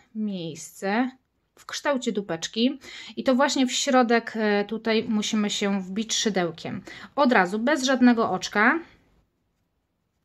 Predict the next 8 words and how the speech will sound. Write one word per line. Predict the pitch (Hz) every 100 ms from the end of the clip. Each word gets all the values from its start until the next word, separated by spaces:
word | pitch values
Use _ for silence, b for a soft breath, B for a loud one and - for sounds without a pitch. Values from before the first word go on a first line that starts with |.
| _ _ _
Gdzie | 220
to | 202
jest? | 190 - _ _ b b b b b
Łapię | 220 226
sobie | - 208
nitkę | 214 208 -
od | 208
motka | 196 196 - 233 330